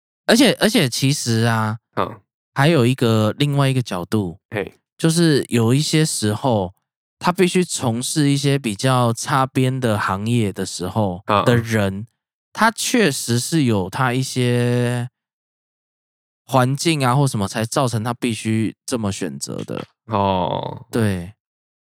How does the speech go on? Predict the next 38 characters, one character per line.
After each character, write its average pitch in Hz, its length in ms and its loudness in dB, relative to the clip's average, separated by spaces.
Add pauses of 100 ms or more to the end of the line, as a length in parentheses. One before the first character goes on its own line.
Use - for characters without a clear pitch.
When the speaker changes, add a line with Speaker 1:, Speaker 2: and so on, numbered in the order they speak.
(640)
Speaker 2:
啊， 131 260 -2
有， 107 200 -2 (100)
有 113 120 0
什 113 160 -4
么 98 140 -2
东 117 160 2
西 123 120 -2
是 113 120 0
一 104 120 0
定 98 40 0
要 104 160 2
选 - 240 -6
择 - 160 -10
这 98 120 -6
个 92 120 -10
的 95 80 -10
哦？ - 100 -18 (600)
Speaker 1:
呃， 113 1500 2 (1300)
我， 123 300 0
我， 127 340 2
我， 123 240 2
我 135 160 0
会 196 180 0 (380)
讲， 110 340 -2
比 120 80 -2
如 139 80 2
说 196 140 2
以 131 200 0
毒 113 200 2
品 107 260 -6
好 92 180 -4
了。 58 380 -6
Speaker 2:
哦， 98 300 -2 (280)
有 104 120 0
谁 101 180 -2
是 120 140 -4
需 110 220 -4
要， 101 380 -2